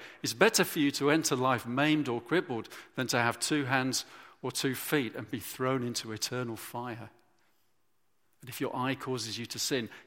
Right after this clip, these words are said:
gouge it out and throw it away. It's better for you to enter life with one eye than to have two eyes and be thrown into the fire of hell."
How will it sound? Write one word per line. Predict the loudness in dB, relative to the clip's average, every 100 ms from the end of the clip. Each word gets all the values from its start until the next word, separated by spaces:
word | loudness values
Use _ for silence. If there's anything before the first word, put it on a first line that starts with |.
| _
gouge | 0 2 2 4
it | 4
out | 4 2
and | -2
throw | 4 8 8
it | 6
away. | 4 6 4 2 -8 -8
It's | -4 2
better | 6 8 6
for | 2 4
you | 4
to | 6 6
enter | 6 4
life | 4 4 4 0
with | -6
one | -2 -2 -2
eye | -2 -2 -2 -6 -12 -20 -20 -4
than | -2
to | -2 -4
have | -6 -4
two | -2 0 0
eyes | -4 -6 -8 -12 -16 -16 -12
and | -12
be | -10
thrown | -6 -2 -2 -4
into | -8 -10
the | -14
fire | -14 -12 -10 -10
of | -10
hell." | -10 -12